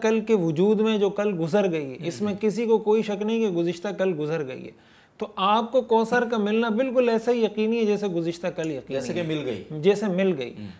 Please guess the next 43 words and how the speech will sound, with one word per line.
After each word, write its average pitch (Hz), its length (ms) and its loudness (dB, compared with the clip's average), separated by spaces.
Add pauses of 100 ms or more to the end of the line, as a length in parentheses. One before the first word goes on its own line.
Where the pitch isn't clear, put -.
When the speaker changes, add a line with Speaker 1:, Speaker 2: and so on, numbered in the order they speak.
(140)
Speaker 1:
تو 175 200 2
جس 185 180 0
طرح 220 180 2
ہم 202 60 0
Speaker 2:
سبحان 185 200 -2
اللہ۔ - 140 -10
Speaker 1:
اردو 170 240 0
میں 240 120 2
بھی 247 160 0
اور 226 100 4
ہر 185 160 2
زبان 214 320 0
میں 214 120 -4
اس 202 80 -6
طرح 202 180 -2
کے 185 60 -2
Speaker 2:
جی۔ 190 80 0
Speaker 1:
جملے 185 240 -2
استعمال 160 440 -6
ہوتے 135 220 -10
ہیں، 127 80 -12 (440)
تو 202 80 -2
یہ 190 300 2
بھی 254 140 0
ایک 233 420 0 (160)
وہ 190 200 2
چیز 214 300 2
ہے، 214 100 6
ایک 202 240 0
طرف 208 200 0
اللہ 196 160 0
تعالیٰ 190 300 -2
نے 190 180 -4
انا 196 420 -2 (220)
فرمایا 170 480 -2
تاکید 170 520 -2
کے 180 100 -4
لیے 170 160 0
کہ 175 120 -4
آپ 165 220 0
یقین 165 400 -4
جانیں، 151 300 -6 (360)
پھر 196 80 0